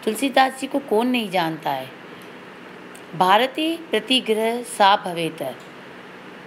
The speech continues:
प्रतिदिनं सा पूज्यते भवेत्या।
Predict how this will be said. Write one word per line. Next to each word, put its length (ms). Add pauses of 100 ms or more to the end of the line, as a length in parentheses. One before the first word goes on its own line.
(540)
प्रतिदिनं 640
सा 300
पूज्यते 840
भवेत्या। 680